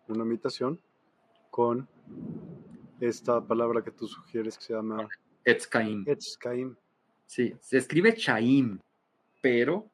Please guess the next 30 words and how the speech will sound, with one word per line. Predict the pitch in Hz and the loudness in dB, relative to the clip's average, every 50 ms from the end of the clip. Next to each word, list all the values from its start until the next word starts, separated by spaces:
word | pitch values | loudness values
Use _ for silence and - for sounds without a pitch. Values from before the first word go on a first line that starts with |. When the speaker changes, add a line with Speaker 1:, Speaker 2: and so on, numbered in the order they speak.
| _ _ - | _ _ -10
Speaker 2:
en | 113 113 110 110 | -8 -8 -6 -4
realidad | 104 98 92 92 92 98 95 95 - | -4 -2 -2 -2 0 -2 -2 -2 -4
se | - - 110 | -6 -6 -6
pronuncia | 110 - 101 101 101 95 - - - | -6 -6 -6 -6 -6 -6 -8 -10 -12
como | - 98 92 87 80 - | -10 -8 -8 -8 -6 -4
K. | - 92 - - _ _ _ _ _ _ _ _ _ _ - | -6 -6 -6 -6 _ _ _ _ _ _ _ _ _ _ -12
Caim. | - 90 90 101 110 113 107 104 98 87 82 - _ _ _ _ _ _ _ _ _ _ _ - - - | -8 -4 -4 -2 -2 -2 -4 -4 -8 -12 -14 -18 _ _ _ _ _ _ _ _ _ _ _ -20 -20 -14
¿Sí? | - - 127 156 151 - _ _ _ _ _ _ _ | -8 -8 -8 -8 -8 -12 _ _ _ _ _ _ _
Entonces, | _ - 123 123 120 - 160 156 | _ -2 -2 0 0 0 0 0
Speaker 1:
Sí. | 190 208 185 - _ _ _ _ _ _ - - - - - 92 98 | -2 -4 -8 -10 _ _ _ _ _ _ -20 -20 -20 -18 -2 4 4
Speaker 2:
va. | 104 92 - - _ _ _ _ - _ _ - | 4 4 2 -6 _ _ _ _ -20 _ _ 0
¿Qué | - 175 | 4 6
vamos | 180 208 220 240 254 240 - | 8 10 10 8 8 6 4
a | 180 | 2
hacer? | 156 - - 170 202 214 - - _ _ - | 2 2 2 2 2 2 -2 -10 _ _ -10
Pues | 113 107 104 | -8 -6 -4
vamos | 110 110 110 113 - - | -4 -4 -4 -6 -4 -4
a | 113 | -4
visualizar | 107 110 107 - 117 110 110 104 - - 110 107 - 120 - _ _ _ _ _ _ _ _ _ _ _ _ _ _ _ - | -4 -4 -6 -6 -6 -6 -6 -6 -6 -4 -4 -4 -4 -6 -12 _ _ _ _ _ _ _ _ _ _ _ _ _ _ _ -8
el | 87 90 92 | -6 -4 -2
árbol | 87 82 80 80 85 82 | -2 -4 -4 -6 -8 -8
de | 85 | -6
la | 80 80 78 | -6 -6 -6
vida | 76 78 - 80 78 | -6 -8 -10 -10 -10
en | 80 76 | -12 -12
nosotros. | 76 - - - - _ _ - - - _ _ _ _ _ _ | -12 -12 -14 -14 -16 _ _ -20 -20 -20 _ _ _ _ _ _
¿Sí? | _ - 139 139 - - _ | _ -10 -10 -10 -10 -14 _
Si | - - 175 | 0 2 2
gustan, | 170 170 208 226 226 - - 262 262 269 269 254 - _ _ _ _ _ _ _ _ _ _ _ _ _ _ _ _ _ _ _ _ - - - _ _ _ _ - | 2 4 2 0 0 0 2 2 2 2 2 -2 -6 _ _ _ _ _ _ _ _ _ _ _ _ _ _ _ _ _ _ _ _ -20 -20 -20 _ _ _ _ -12
miren, | 104 85 80 - - | -10 -8 -8 -10 -12